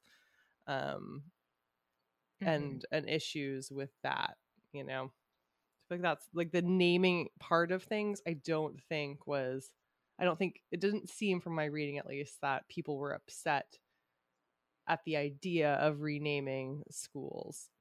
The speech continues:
Speaker 1: It was more of the timing and how they did it and what they weren't accomplishing, you know?
Speaker 2: Yeah,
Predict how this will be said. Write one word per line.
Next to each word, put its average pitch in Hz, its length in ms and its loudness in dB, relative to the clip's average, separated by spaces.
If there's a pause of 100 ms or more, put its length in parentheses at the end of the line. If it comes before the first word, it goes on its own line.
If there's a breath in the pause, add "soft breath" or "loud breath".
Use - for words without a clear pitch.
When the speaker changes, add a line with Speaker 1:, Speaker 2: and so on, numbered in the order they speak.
(100)
Speaker 1:
It 156 80 -4
was 147 180 -4
more 147 240 -4
of 135 120 -8
the 147 80 -6
timing 175 580 2
and 151 100 0
how 147 140 0
they 143 120 0
did 139 220 -4
it 139 120 0
and 139 80 -8
what 139 160 -4
they 135 100 -2
weren't 131 500 -6
accomplishing, - 760 -10 (640)
you 147 100 -12
know? 143 280 -10 (680 soft breath)
Speaker 2:
Yeah, 185 520 6